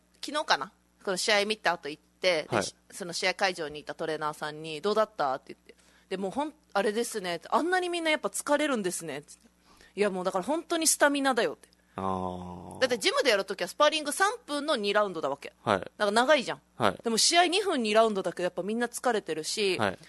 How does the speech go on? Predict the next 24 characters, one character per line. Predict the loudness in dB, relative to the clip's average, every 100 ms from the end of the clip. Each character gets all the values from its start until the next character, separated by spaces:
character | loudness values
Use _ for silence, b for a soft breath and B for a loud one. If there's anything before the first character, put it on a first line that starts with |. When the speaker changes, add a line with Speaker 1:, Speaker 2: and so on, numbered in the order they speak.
| B
Speaker 1:
ち | -2
ょ |
っ |
と | 0
そ | 2
の | 2
試 | 4
合 | 4 4
に | 4
負 | 0
け、 | 0 -6 _ -10
負 | -2 0
け | 0
て | 0
し | 2 4
ま | 2
っ | 2
た |
方 | 0 2 2
が | 0
い |
て、 | -2 -2 -2 2
Speaker 2:
は |
い。 | 2